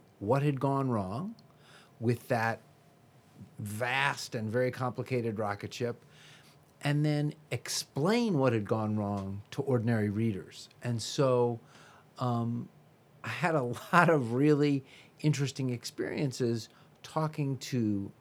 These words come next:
nasa engineers, nasa scientists,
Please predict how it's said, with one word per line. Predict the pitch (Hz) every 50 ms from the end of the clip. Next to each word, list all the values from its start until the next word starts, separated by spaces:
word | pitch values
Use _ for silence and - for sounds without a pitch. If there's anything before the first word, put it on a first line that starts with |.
| -
nasa | 107 107 120 131 147 160 160 156 - - 143
engineers, | 151 151 135 143 147 143 139 139 135 131 131 131 131 127 123 - - - -
nasa | 117 127 143 160 160 - 151
scientists, | 127 - - 127 127 127 123 117 - 127 120 113 113 - - -